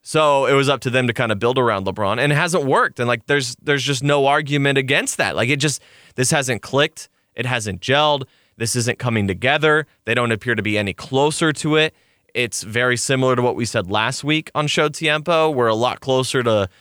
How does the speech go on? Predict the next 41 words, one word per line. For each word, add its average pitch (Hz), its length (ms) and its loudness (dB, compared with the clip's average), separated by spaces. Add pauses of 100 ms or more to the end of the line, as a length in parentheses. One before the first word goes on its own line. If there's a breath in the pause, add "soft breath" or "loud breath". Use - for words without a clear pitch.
(160 soft breath)
hearing 139 300 0
conversations 123 720 -2
that 117 180 -2
you 107 120 -2
hear 117 220 0
from 104 400 -2
the 110 80 -6
Boston 113 400 -2
Celtics 139 640 -2
with 107 160 -6
players 123 360 0
coming 120 240 -2
out 107 140 0
afterwards 120 420 -2
saying 117 160 -2
this 104 120 -6
just - 200 -8
isn't 104 220 -4
any 90 180 -4
fun. 156 580 0 (480 soft breath)
Like, 101 160 -8
it's 117 160 -4
a 117 60 0
lot 113 200 0
more, 120 220 -4
that 113 200 -4
the 123 60 -6
team 139 220 -2
is 120 80 0
a 120 60 -2
lot 117 180 0
closer 120 340 -4
to 101 100 -2
that 123 300 -2
than 117 120 -4
they 110 140 2
are 110 140 2
to 101 100 0
really 107 280 0
gelling 117 560 0
and 101 160 -6